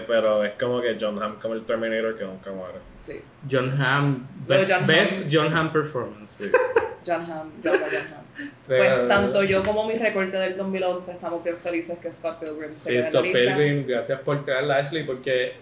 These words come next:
Speaker 3: yo no tuve el courage para traerla.
Speaker 2: Mira, yo
Speaker 3: Ay.
Speaker 2: tuve, <laughs> hablando de valentía, yo le enseñé una foto de Ramona Flowers a la estilista cuando me fui a recortar
Speaker 3: Nice.
Speaker 2: en el dos mil diez.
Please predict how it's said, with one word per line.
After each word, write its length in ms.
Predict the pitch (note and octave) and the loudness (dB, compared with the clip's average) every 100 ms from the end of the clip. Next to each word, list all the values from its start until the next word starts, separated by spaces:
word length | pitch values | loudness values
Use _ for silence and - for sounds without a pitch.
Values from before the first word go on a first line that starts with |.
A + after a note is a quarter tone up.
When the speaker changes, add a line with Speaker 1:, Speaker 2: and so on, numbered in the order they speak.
| C3 | -8
Speaker 3:
yo 100 | C3 | -4
no 120 | C3 | -4
tuve 220 | C#3+ D#3 D#3 | -4 -4 -4
el 60 | D3+ | -4
courage 520 | - C#3+ F3+ B2+ - - | 0 0 0 -2 -10 -10
para 180 | - C#3+ | -8 -6
traerla. 380 | C#3+ C#3 D#3+ F#3+ | 0 0 0 2
Speaker 2:
Mira, 320 | A3 F3+ F3 | 4 2 0
yo 120 | F#3 | 2
Speaker 3:
Ay. 100 | G#3+ - - | 4 4 4
Speaker 2:
tuve, 200 | G3 G#3 A#4+ | 4 6 4
<laughs> 140 | - | 4
hablando 400 | G3+ G3 G#3 B3 | 2 4 4 2
de 100 | C4 | 2
valentía, 640 | B3 B3 B3 B3+ B3+ E3+ E3+ | 2 0 -2 -2 2 2 2
yo 60 | |
le 60 | F#3+ | 0
enseñé 280 | G3+ A3+ A3 | 0 -4 -4
una 140 | G#3+ | -4
foto 220 | G#3 G3+ G3+ | -2 -2 0
de 80 | |
Ramona 340 | F#3 F3 F3 F3+ | 0 0 -2 -4
Flowers 580 | F3+ E3+ E3 D3+ D3+ - - | -2 -2 -2 -4 -8 -16 -8
a 60 | E3+ | -2
la 60 | E3 | -2
estilista 640 | - E3+ E3+ F3 E3+ D#3 | -2 0 0 0 0 0
cuando 180 | D#3+ D#3 | 0 -4
me 100 | D3+ | -4
fui 120 | D3+ | -6
a 20 | |
recortar 480 | C3+ D#3 D#3+ D3+ D3 | -6 -4 -4 -2 -4
Speaker 3:
Nice. 440 | C3+ C#3 A#2+ A#2 E3+ | -4 -10 -14 -4 0
Speaker 2:
en 80 | |
el 140 | E3 D#3+ | 0 -2
dos 100 | D#3 | -2
mil 220 | D#3+ D3 | -4 -4
diez. 300 | D3 C3+ B2 | -4 -4 -4